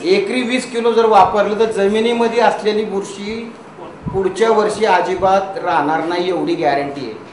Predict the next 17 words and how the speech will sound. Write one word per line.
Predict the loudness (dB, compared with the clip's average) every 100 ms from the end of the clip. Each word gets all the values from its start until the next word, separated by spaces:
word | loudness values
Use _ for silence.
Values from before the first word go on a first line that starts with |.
| -20 -20 -20 -14 -8
हे | -6 -2
थोडक्यात | 0 2 0
सांगायचं | 0 0 2 0 0
म्हणजे | -4 -4
जे | -4 0
बनवलंय, | 2 2 2 2 0 -4 -12 -20 -20 -20 -18 -6
तुम्ही | -2
जे | 0 0
लिंबू | 0 0 0 0
खाता | -2 -2
भातावर | -2 -2 -4
पिळून, | -6 -10 -12 -14 -18 -20 -20 -18 -6
त्या | -4
लिंबाच्या | -2 -2 2 2 2 -2
सालीपासून | -2 0 2 0 -2 -4 -4 -6
बनवलेलं | -6 -8 -10
आहे. | -12